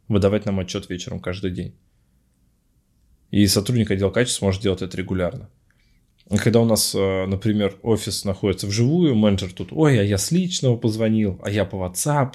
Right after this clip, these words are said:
отписал, а у меня там этих статистик нету. Да и че вы меня слушаете? Вы же рядом сидите, вы же слышите, как я разговариваю». И может быть масса причин, вот эти офлайн люди, они как бы сейчас уже это так, ну,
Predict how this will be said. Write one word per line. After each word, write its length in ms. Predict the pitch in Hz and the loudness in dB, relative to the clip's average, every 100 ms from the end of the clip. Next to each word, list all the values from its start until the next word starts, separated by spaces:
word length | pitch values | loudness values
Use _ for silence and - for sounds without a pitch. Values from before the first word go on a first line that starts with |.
| 123 | -6
отписал, 640 | 101 113 - 107 95 90 | -6 -6 -6 -4 -4 -6
а 80 | 98 | -6
у 40 | 95 | -2
меня 240 | 98 92 | -2 -2
там 160 | 92 90 | -4 -6
этих 200 | 90 - | -8 -8
статистик 580 | 92 90 104 - 101 | -8 -8 -10 -10 -6
нету. 420 | 135 156 139 120 - _ _ _ _ | -2 -2 -4 -10 -12 _ _ _ _
Да 120 | - 107 | 0 2
и 180 | 98 90 | 2 0
че 200 | 117 104 | 0 0
вы 80 | |
меня 240 | 92 92 85 | 0 -2 -4
слушаете? 500 | - 165 - 117 107 | -2 -4 -4 -6 -2
Вы 80 | 107 | 0
же 140 | 98 | 2
рядом 280 | 92 147 143 | 2 0 0
сидите, 360 | 123 110 95 95 | -4 -4 -6 -4
вы 100 | 90 | -4
же 120 | 87 | -6
слышите, 440 | - 139 139 - | -4 -2 -2 -4
как 180 | 117 101 | -8 -4
я 60 | 104 | -4
разговариваю». 600 | 98 98 98 98 95 98 - _ _ _ _ _ _ _ _ _ - - | -4 -2 -2 -2 -4 -10 -16 _ _ _ _ _ _ _ _ _ -20 -2
И 180 | 120 117 | 4 6
может 240 | 147 120 | 6 4
быть 140 | 120 | -2
масса 240 | 143 131 110 | -2 -2 -2
причин, 420 | 120 113 196 165 | -8 -6 0 0
вот 120 | 101 | 0
эти 160 | 110 107 | -2 -4
офлайн 540 | 104 127 127 104 101 | -4 2 2 2 -4
люди, 320 | - 127 160 120 | -8 -4 -2 -2
они 320 | - 101 120 | -2 -2 -4
как 200 | 117 110 | -6 -8
бы 280 | 110 101 - | -6 -6 -8
сейчас 560 | - 120 143 160 - - | -10 -2 0 0 -2 -8
уже 260 | 104 113 | -6 -4
это 180 | 110 98 | -4 -6
так, 240 | 95 101 - | -10 -12 -10
ну, 220 | 117 | -10